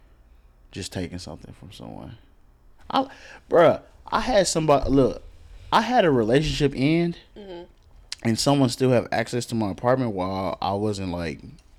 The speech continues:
Speaker 1: able to be there.
Speaker 2: Mm-hmm.
Speaker 1: And, and then they moved out while I was gone. And then tell me why we got back kinda good for, for a small period of time.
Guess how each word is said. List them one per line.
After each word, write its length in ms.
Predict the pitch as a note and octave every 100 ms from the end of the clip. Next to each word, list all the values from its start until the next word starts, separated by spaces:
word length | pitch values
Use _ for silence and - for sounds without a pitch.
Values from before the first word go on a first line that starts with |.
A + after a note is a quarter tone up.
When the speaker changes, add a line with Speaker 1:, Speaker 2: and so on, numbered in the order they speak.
| _ - - - -
Speaker 1:
able 260 | A#2+ A#2+ A2
to 60 |
be 160 | F#2+ A#2
there. 300 | C3+ D3 D#3+ - -
Speaker 2:
Mm-hmm. 260 | G3+ F#3 G3 - - - - - - -
Speaker 1:
And, 480 | C#3 C#3+ C#3 C3+ C3 - - - - -
and 120 | A2
then 100 | B2+
they 120 | C#3 B2
moved 400 | B2+ C#3 B2+ A#2+
out 220 | C3 A2
while 160 | A2+
I 80 | A2+
was 160 | G#2+ F2+
gone. 540 | G#2+ B2 A#2+ F2+ C#2 - - - - _ - - - - - -
And 160 | A#2
then 180 | D#3+ F3
tell 160 | - D#3+
me 140 | D3
why 280 | C3+ C3 B2+
we 140 | A#2+
got 380 | A#2+ B2+ B2 A2 - - - -
back 300 | A2+ G#2+ -
kinda 240 | B2+ A2
good 540 | F2+ B2 D3+ D#3 C#3 - - _ -
for, 260 | - A2+ G2+
for 220 | - F2+
a 40 |
small 280 | F#2+ A2+ A#2+
period 220 | A2+ B2 A2+
of 40 |
time. 300 | C3+ C#3 C#3+